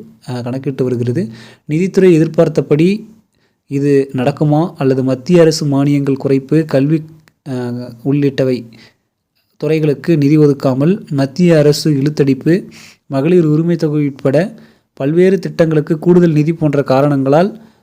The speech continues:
மாறுபடுமா என்பது பட்ஜெட் தாக்கலின் போதுதான் தெரிய வரும். இந்த பட்ஜெட்ல போலீஸ் துறை, அரசு ஊழியர்கள் எதிர்பார்க்கும் பழைய பென்ஷன் திட்டம் அமல்,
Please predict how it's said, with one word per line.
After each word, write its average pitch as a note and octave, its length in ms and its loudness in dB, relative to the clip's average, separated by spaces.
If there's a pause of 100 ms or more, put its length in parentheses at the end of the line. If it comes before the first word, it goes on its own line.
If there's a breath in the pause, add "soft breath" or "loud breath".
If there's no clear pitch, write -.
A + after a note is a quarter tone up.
(360 loud breath)
மாறுபடுமா C#3+ 840 0
என்பது C3 580 -2
பட்ஜெட் B2 380 0
தாக்கலின் C3+ 440 0
போதுதான் B2 480 -2
தெரிய A#2+ 280 0
வரும். A#2 320 -4 (380 loud breath)
இந்த C#3 200 -2
பட்ஜெட்ல D#3+ 600 0
போலீஸ் E3+ 480 2
துறை, D#3 420 2 (280)
அரசு D3+ 460 -4
ஊழியர்கள் E3 600 -2 (440 loud breath)
எதிர்பார்க்கும் D#3 680 -2
பழைய D#3+ 380 2
பென்ஷன் D#3 400 -2
திட்டம் C3 340 -4
அமல், C#3 340 -2